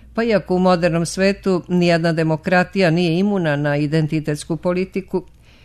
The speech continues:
ipak je moguće usmeriti sve te manje grupe da se udruže u neke šire oblike uzajamnog respekta.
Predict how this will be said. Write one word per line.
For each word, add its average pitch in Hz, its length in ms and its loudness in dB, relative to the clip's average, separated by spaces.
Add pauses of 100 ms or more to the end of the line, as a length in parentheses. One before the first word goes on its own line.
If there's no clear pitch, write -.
(140)
ipak 220 400 0
je 185 120 4
moguće 185 440 2
usmeriti 175 540 -2
sve 208 220 -4
te 196 180 -2
manje 185 300 0
grupe 196 400 -4
da 165 180 -2
se 175 180 -8
udruže 185 600 0
u 185 140 2
neke 165 320 -2
šire 170 300 -2
oblike 170 720 0
uzajamnog 165 640 2
respekta. 143 640 -6